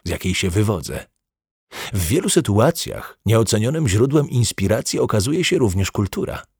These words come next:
Filarem są dla mnie akademickie publikacje z zakresu Africana Studies, takich badaczek jak Saidiya Hartman i Tina Kampt.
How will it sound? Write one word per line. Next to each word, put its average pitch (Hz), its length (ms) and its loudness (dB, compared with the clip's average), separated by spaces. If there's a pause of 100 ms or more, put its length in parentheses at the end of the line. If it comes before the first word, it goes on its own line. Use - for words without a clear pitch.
(380)
Filarem 92 460 2
są 117 200 2
dla 110 140 4
mnie 104 180 2
akademickie 101 680 2
publikacje 101 800 0
z 113 40 -2
zakresu 104 800 -2
Africana 107 640 0
Studies, - 640 -2 (200)
takich 117 360 -4
badaczek 98 640 2
jak 95 280 -4 (220)
Saidiya 104 680 2
Hartman 139 580 0 (120)
i 165 320 2
Tina 90 320 0
Kampt. - 560 -2